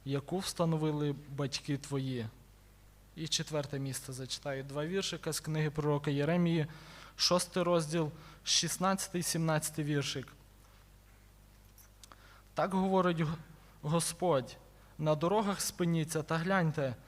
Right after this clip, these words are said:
і спитайте про давні стежки, де то добра дорога, то нею ідіть, і знайдете мир для своєї душі". Та вони відказали: "Не підемо".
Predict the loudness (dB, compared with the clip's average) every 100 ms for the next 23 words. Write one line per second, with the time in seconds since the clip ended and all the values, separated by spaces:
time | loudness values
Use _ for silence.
0 | -20 -14 -6 -4 0 2 2 2 0 0
1 | 2 4 4 4 2 0 0 0 0 0
2 | 0 0 -2 0 0 2 4 2 2 2
3 | 4 2 -2 -6 -14 -20 -20 -14 -2 0
4 | 2 2 2 0 -2 0 0 0 -4 -18
5 | -20 -14 -6 -2 2 2 2 0 2 4
6 | 2 2 0 0 -2 0 0 0 -2 -2
7 | -2 -2 -6 -10 -20 -20 -20 -20 -20 -12
8 | -2 -2 0 0 -2 -4 -4 -2 0 0
9 | 0 0 -2 -2 0 0 -2 -4